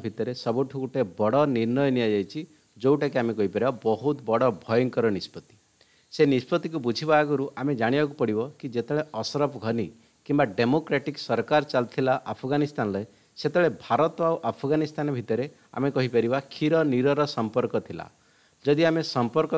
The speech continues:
କଥା ଦେଖିବା, ବିଜନେସ୍ କଥା ଦେଖିବା, ଲଗଭଗ ଆଠଶହ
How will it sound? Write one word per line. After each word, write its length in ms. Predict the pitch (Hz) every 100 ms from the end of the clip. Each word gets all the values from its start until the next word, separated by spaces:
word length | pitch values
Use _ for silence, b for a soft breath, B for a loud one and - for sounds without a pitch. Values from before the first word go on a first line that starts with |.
| 143
କଥା 180 | 139 135
ଦେଖିବା, 260 | 120 - 139 127
ବିଜନେସ୍ 340 | 110 123 156 -
କଥା 200 | 139 139
ଦେଖିବା, 420 | 113 104 123 101 107 b b b
ଲଗଭଗ 520 | 117 127 123 127 175 - - -
ଆଠଶହ 640 | 117 - - 165 160 165